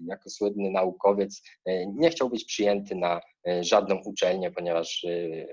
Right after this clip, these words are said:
z-, element jakby zazdrości innych, mm, wykładowców był zbyt silny, żeby mógł on realizować swoje, e, wizje. No i tutaj ta odrobina sa-, szaleństwa jest przedstawiona, w jaki sposób, e, ją uzyskać i jak z nią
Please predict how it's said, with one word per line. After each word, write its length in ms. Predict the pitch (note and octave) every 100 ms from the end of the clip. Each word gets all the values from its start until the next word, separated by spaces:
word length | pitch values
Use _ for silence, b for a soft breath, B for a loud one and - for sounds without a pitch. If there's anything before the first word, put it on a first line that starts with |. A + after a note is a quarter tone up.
| - -
z-, 300 | - - - - - _ -
element 400 | F#3 F#3+ F3+ E3+
jakby 240 | - G#2
zazdrości 800 | - - - - G2+ G2+ G2+ - E2
innych, 340 | F#2 E2 E2+ - -
mm, 420 | F2 E2+ E2+ E2
wykładowców 760 | F2+ - E2+ E2+ F2 - E2 - B B -
był 160 | C3+
zbyt 280 | A2+ G#2+ -
silny, 300 | - F#2+ F2+
żeby 200 | E2+ E2+
mógł 240 | E2+ E2+
on 80 | F2
realizować 580 | E2 D#2 D#2 D#2 D2+ D2+
swoje, 480 | - - D2+ D2+ C#2+ _ _ -
e, 320 | E2+ D#2+ D#2+
wizje. 380 | F2 G2 D2+ D#2
No 80 | C#3+
i 140 | E3+
tutaj 340 | E3 B2 G#2 G2
ta 100 | F#2+
odrobina 460 | E2+ E2+ F2 E2+
sa-, 220 | D#2+ F2 -
szaleństwa 520 | - F2+ E2+ E2+ -
jest 180 | F2 G#2+
przedstawiona, 640 | - G2+ - E2 F2 E2 D#2+
w 40 |
jaki 220 | A2+ -
sposób, 420 | - F2 E2 - E2 _ _ _ _
e, 380 | F#2 E2+ D#2+ D#2+
ją 140 | F2+ G2
uzyskać 560 | F#2+ E2 F2 - D#2+ E2
i 180 | E2 - -
jak 400 | E2+ D#2+ C#2+ C#2
z 40 |
nią 240 | D#2+ D2